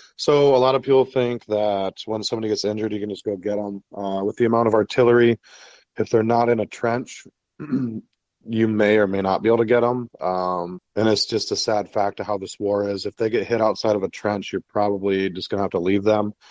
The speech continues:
Uh, they're gonna have to do self-care, and hopefully they can get to you. Um, because if you run out there, you're,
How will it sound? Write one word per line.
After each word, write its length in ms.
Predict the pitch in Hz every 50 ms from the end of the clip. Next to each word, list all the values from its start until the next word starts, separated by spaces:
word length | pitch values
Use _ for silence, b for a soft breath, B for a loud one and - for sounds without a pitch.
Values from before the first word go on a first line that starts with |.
| b b b b _ -
Uh, 320 | 87 87 87 87 87 87
they're 100 | 87 104
gonna 100 | 107 107
have 100 | 110 104
to 80 | - 101
do 460 | 101 104 104 104 101 98 98 90 98 - _ _ _ _ _ _ _
self-care, 760 | - - - 123 113 107 - - - 120 113 117 113 113 107 _ _ _ _ _ -
and 160 | 113 104 101
hopefully 340 | 131 131 127 123 - 143 123
they 120 | 127 120
can 140 | - 131 120
get 200 | 117 127 123 -
to 140 | - - 139
you. 300 | 131 131 127 123 120 - _ _ - -
Um, 640 | - 104 104 104 104 104 104 101 98 95 95 95 92 - _ _ _ _ - - _ _ _ _ _ _ _ -
because 260 | 110 101 - 110 113
if 120 | 107 -
you 80 | 113 110
run 200 | 107 113 110 110
out 220 | 104 104 101 -
there, 240 | - 107 101 101 101
you're, 360 | 98 98 101 101 101 101 95